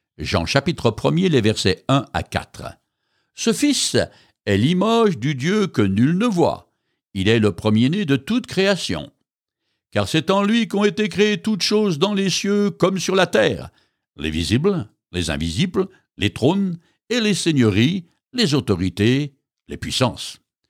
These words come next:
Oui, par lui et pour lui, tout a été créé. Colossiens chapitre premier, les versets quinze à dix-sept. Voici ce que dit celui qui a présidé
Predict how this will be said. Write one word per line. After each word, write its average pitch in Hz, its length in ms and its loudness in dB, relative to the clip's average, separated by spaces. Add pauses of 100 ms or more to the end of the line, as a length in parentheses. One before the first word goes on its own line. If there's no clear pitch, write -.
(300)
Oui, 107 240 0
par 170 260 0
lui 98 280 2
et 127 40 4
pour 175 240 0
lui, 226 300 0 (100)
tout 254 280 0
a 190 140 2
été 180 340 -2
créé. 185 560 0 (340)
Colossiens 101 460 -2
chapitre 113 420 -2
premier, 180 440 0 (300)
les 120 140 4
versets 113 320 0
quinze 113 580 2 (240)
à 87 100 -2
dix-sept. - 600 -6 (540)
Voici 170 640 2 (280)
ce - 160 -2
que 131 160 2
dit 135 280 0
celui 127 760 0
qui 95 160 0
a 104 80 -2
présidé 113 640 2